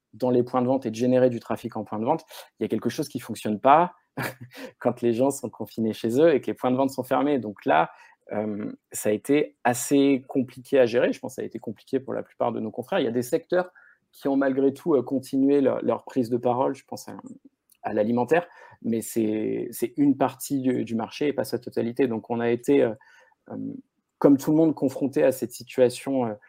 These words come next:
très délicate et qui en plus, euh, a été incertaine pendant, euh, de longs mois. C'est-à-dire qu'on enchaînait des périodes de confinement avec des périodes de restrictions sur lesquelles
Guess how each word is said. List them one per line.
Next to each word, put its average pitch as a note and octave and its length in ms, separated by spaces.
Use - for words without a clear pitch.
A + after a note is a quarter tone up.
très B2+ 160
délicate C3 380
et A#2 60
qui - 140
en B2+ 120
plus, F#3+ 400
euh, A#2 160
a A#2+ 120
été B2 240
incertaine D3 600
pendant, B2+ 460
euh, A#2 80
de A#2+ 120
longs B2+ 220
mois. D#3+ 180
C'est-à-dire A#2+ 360
qu'on A2+ 180
enchaînait A#2+ 380
des B2 100
périodes A#2 400
de A#2+ 80
confinement C#3+ 840
avec A#2 320
des A2+ 100
périodes A#2+ 340
de A#2+ 100
restrictions A2+ 460
sur C3 160
lesquelles A#2+ 380